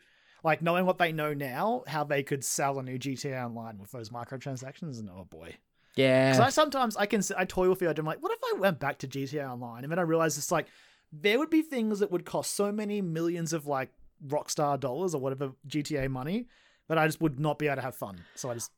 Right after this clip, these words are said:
Speaker 2: I know,
Speaker 1: won't,
Speaker 2: and
Speaker 1: won't even bother. <laughs>
Speaker 2: it sucks because we had so much fun
Speaker 1: We did.
Speaker 2: playing that game
Speaker 1: We
Speaker 2: when
Speaker 1: did,
Speaker 2: we were
Speaker 1: but
Speaker 2: doing,
Speaker 1: it's just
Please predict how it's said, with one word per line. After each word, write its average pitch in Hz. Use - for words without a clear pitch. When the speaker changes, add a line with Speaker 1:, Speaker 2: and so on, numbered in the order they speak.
Speaker 2:
I 160
know, 147
Speaker 1:
won't, 127
Speaker 2:
and 151
Speaker 1:
won't 170
even 156
bother. 131
<laughs> -
Speaker 2:
it 180
sucks 175
because 135
we 165
had 143
so -
much 147
fun 113
Speaker 1:
We 107
did. 104
Speaker 2:
playing 104
that 107
game 110
Speaker 1:
We 113
Speaker 2:
when -
Speaker 1:
did, 123
Speaker 2:
we 127
were 127
Speaker 1:
but 131
Speaker 2:
doing, 135
Speaker 1:
it's 131
just -